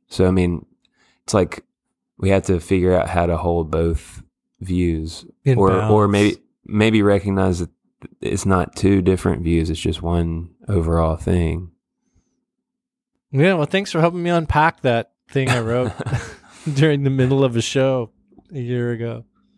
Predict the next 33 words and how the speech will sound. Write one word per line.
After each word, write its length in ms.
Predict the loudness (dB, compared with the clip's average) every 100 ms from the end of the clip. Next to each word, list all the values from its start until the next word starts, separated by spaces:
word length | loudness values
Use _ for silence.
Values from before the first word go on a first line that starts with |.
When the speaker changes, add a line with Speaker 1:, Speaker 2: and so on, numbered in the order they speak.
| _
Speaker 1:
So 240 | -2 2 2
was 180 | 2
that, 420 | 2 2 2 -2 _ _ _ _
that 140 | 0
was, 460 | 2 2 0 -4 -6
what, 300 | -2 -2 -2
summer 400 | -6 -4 -2 -2
of 260 | -2 -6 -6
twenty-two? 920 | -4 -2 -4 -8 -8 -6 -4 -6 -8 -18 _ _ -2
Speaker 2:
Yeah, 600 | 2 4 4 4 2 0
yeah. 200 | 2 2
I 40 |
mean, 120 | 2
I 80 | 0
think 180 | 0 -2
it 80 | -2
was 140 | -4
during 280 | -2 -4 -4
the 80 | -6
Sand 460 | -6 -4 -2 -2
or 80 | -4
something. 560 | -4 -6 -4 -6 -6 -8
I 60 |
mean, 140 | -6 -2
it 40 |
was 160 | -2 -4 -10 _ _ _ -20 _ _ _ _ -10
during 380 | -2 2 2 4
one 160 | 2
of 80 | 4
those 140 | 2
second 360 | 2 0 0 -4
sets 480 | 0 0 0 -4 -8
where, 480 | -6 -4 -4 -6